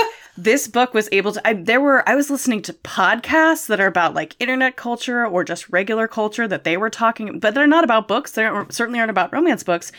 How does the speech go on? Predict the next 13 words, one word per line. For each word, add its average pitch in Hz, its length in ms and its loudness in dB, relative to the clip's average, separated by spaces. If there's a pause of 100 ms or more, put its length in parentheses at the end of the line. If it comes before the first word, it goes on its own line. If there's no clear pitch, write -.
(320)
They 208 220 2
were 233 100 2
talking 202 320 -2
about 170 300 0
Ice 165 160 0
Planet 180 260 -2
Barbarians. 160 540 -2
I - 20 -6
think 262 340 -2 (100)
you 233 180 0
could 240 100 -4
certainly 269 380 0
make 190 440 -2